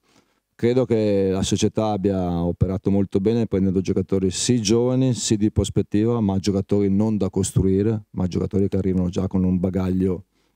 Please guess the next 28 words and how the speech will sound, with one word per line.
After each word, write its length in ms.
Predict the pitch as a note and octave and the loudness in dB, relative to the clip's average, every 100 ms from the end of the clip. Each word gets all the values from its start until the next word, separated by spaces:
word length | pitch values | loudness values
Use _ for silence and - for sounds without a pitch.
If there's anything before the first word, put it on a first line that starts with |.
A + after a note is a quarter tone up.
| - | -2
importante. 720 | G2+ - G2 - F2+ D2 - - - - _ _ | 0 0 -2 -2 -2 -2 -6 -18 -20 -20 _ _
Mi 160 | G#2 - | 0 2
piacciono 420 | A#2+ A#2 C#3 B2 | 2 2 0 2
come 140 | A2+ | 2
si 80 | F#2 | 0
stanno 180 | - A2+ | 0 0
inserendo, 540 | G#2+ G#2+ G#2+ A#2+ B2 | 0 -2 0 2 2
mi 100 | A2 | 2
piace 260 | - G#2+ A2 | 0 -2 0
lo 80 | G#2+ | -2
spirito 340 | - A2+ G#2+ | 0 0 2
della 100 | G2+ | -2
squadra, 360 | - G#2+ A2+ A2 | 0 -2 0 0
mi 140 | G2+ | 0
piace 300 | - G#2+ G#2 | 0 -2 0
come 120 | G2+ | 0
sta 140 | - G2+ | 0 -2
lavorando 400 | G2 G2+ G2 F#2+ | 0 0 2 0
insieme 320 | - G2 F#2+ | 2 0 0
la 60 | |
squadra, 380 | F2+ F#2+ G2+ A2 | -2 -2 -2 -2
assolutamente. 680 | F#2 G2 F2+ F#2 G2+ A2 G2+ | -2 -2 0 0 2 0 0
La 80 | F#2 | -2
tournée 260 | F#2+ F#2+ | 0 0
è 40 | G2 | 0
andata 200 | F#2+ F#2 | 0 0
benissimo 480 | G2 A2 - A2+ | 2 0 0 -2
per, 500 | G2 G2 G2 F#2+ F2+ | 0 0 0 0 -4